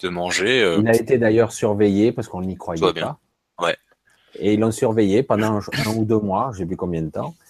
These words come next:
Speaker 2: Ben, il mangeait pas.
Speaker 1: Ouais.
Speaker 2: Voilà.
Speaker 1: Rien du tout. Il boit,
Speaker 2: Et
Speaker 1: par
Speaker 2: ça
Speaker 1: contre,
Speaker 2: lui
Speaker 1: euh,
Speaker 2: manque
Speaker 1: plein
Speaker 2: pas,
Speaker 1: de trucs.
Speaker 2: et il maigrit pas, et il maigrit pas.
Speaker 1: Ouais. Il maigrit pas non plus. Et il n'a pas forcément de technique non plus, euh,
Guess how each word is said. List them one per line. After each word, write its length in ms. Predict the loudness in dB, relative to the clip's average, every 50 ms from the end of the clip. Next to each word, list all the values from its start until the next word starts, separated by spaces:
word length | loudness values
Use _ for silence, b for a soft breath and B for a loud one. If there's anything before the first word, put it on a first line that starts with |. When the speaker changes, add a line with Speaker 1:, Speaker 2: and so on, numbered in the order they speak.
| b b b
Speaker 2:
Ben, 80 | -6 -4
il 100 | 0 2 2
mangeait 340 | 4 4 4 2 2 0 -2
pas. 160 | -4 -6 -10 _ _ _ _ _ _ _ _ _ _ _ _ -4 -2
Speaker 1:
Ouais. 140 | -2 -2 -2 -4 -20 _ _ _ _ _ _ -16
Speaker 2:
Voilà. 160 | -12 -12 -10 -8 -4
Speaker 1:
Rien 100 | -4 -4
du 140 | -2 -2 -4
tout. 160 | -4 -4 -4
Il 80 | -4 -2
boit, 200 | 2 4 4 4
Speaker 2:
Et 40 | 4
Speaker 1:
par 220 | 2 0 -2 -2
Speaker 2:
ça 60 | -4
Speaker 1:
contre, 180 | -2 -2 2 2
Speaker 2:
lui 80 | 4 4
Speaker 1:
euh, 60 | 6
Speaker 2:
manque 80 | 4
Speaker 1:
plein 100 | 4 4
Speaker 2:
pas, 80 | 4 2
Speaker 1:
de 40 | 4
trucs. 180 | 2 0 0 -2
Speaker 2:
et 60 | -2
il 100 | -2 2
maigrit 300 | 2 2 2 2 -2 -4
pas, 240 | -2 0 0 0 0 -2
et 40 | 0
il 100 | 2 2
maigrit 340 | 2 2 0 0 -2 -2 -4
pas. 240 | -4 -8 -12 -12 -14 _ _ _ _ _ _ -4 -2
Speaker 1:
Ouais. 100 | -2 -2 -2 -6 _ _ _ -8
Il 100 | -6 -6 -4 -4
maigrit 280 | -4 -4 -2 -2 -4 -2
pas 140 | -2 -2 -2
non 120 | -2 -2
plus. 200 | 0 0 0 0 B B B B B B B
Et 100 | -2 0 2
il 60 | 2
n'a 80 | 0 2
pas 120 | 2 2
forcément 460 | 4 4 2 4 4 2 4 2 0 -2
de 60 | -2
technique 480 | -4 -4 -4 -4 -2 -2 -2 -2 -2 -4
non 160 | -6 -6 -6
plus, 480 | -8 -6 -2 0 0 0 0 0 2 2
euh, 560 | 2 4 4 2 2 2 0 0 0 -2